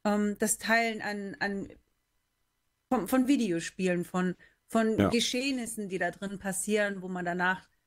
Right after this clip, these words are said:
Speaker 1: ne, wo man vielleicht alle zusammen da gesessen ist und ein Tränchen verdrückt hat oder gelacht hat und sich gefreut hat. Und, ähm,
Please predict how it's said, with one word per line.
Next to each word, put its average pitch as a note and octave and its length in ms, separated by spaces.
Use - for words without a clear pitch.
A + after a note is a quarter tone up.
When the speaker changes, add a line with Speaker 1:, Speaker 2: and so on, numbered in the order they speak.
Speaker 1:
ne, A#3+ 340
wo B3 80
man C4 120
vielleicht B3+ 220
alle C#4+ 160
zusammen D4 380
da A3+ 120
gesessen G#3+ 400
ist F#3 140
und F#3+ 120
ein - 40
Tränchen A3 440
verdrückt G3 420
hat F#3+ 160
oder F#3 160
gelacht G#3 420
hat F#3+ 120
und F3+ 100
sich F#3 160
gefreut G#3+ 500
hat. G#3 140
Und, F#3+ 560
ähm, F3+ 320